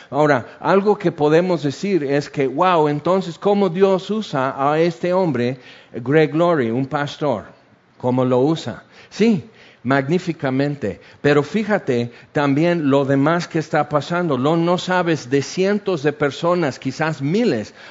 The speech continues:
a nivel nacional que están orando durante el evento y han venido orando durante meses, quizás todo un año, del año atrás hasta este,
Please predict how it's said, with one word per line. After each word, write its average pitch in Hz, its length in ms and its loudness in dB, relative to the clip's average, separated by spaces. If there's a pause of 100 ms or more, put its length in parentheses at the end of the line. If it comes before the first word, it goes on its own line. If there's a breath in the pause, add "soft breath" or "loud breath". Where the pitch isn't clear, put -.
a 131 120 0
nivel 156 380 2
nacional 160 580 -2
que 151 120 -2
están 151 420 -2
orando 139 640 0 (240 loud breath)
durante 151 720 0
el 131 100 2
evento 143 440 0
y 131 80 2
han 147 160 2
venido 170 500 0
orando 156 540 0
durante 143 500 0
meses, 139 580 0
quizás 165 460 -6 (260 loud breath)
todo 190 300 2
un 180 100 2
año, 180 400 2
del 131 240 0
año 208 320 0
atrás 156 480 0
hasta 127 320 -4
este, 131 640 -2